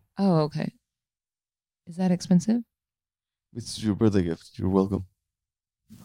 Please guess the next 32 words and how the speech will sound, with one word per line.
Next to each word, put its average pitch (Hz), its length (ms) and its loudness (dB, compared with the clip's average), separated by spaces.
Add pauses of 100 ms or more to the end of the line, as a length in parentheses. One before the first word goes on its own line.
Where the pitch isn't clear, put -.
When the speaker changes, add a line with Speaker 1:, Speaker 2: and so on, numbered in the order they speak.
(1160)
Speaker 1:
It 202 140 2
is? 196 420 0 (100)
Speaker 2:
I'm 76 140 -4
just - 180 -2
kidding. 73 300 -2
Speaker 1:
<laughs> - 60 -6 (1500)
Oh 311 200 -4
my 330 140 0
God. - 320 -4 (600)
Speaker 2:
It's - 240 -6
Remy's 87 300 0
birthday 82 340 0
gift. 78 180 -2 (380)
Speaker 1:
<gasps> 466 1200 -2
Speaker 2:
He's 104 140 -6
been 101 160 0
asking 98 340 -2
about 95 280 -4
it. 95 100 -12 (400)
Speaker 1:
So 262 180 -2
that's 262 240 0
where 196 140 2
we're 170 160 0
at. 143 360 -6
But 160 460 0
I, 180 320 0
uh, 156 600 0
yeah, 82 320 -4 (120)
I'm 170 160 0
just, 180 400 -2
you 170 140 -4
know, - 80 -16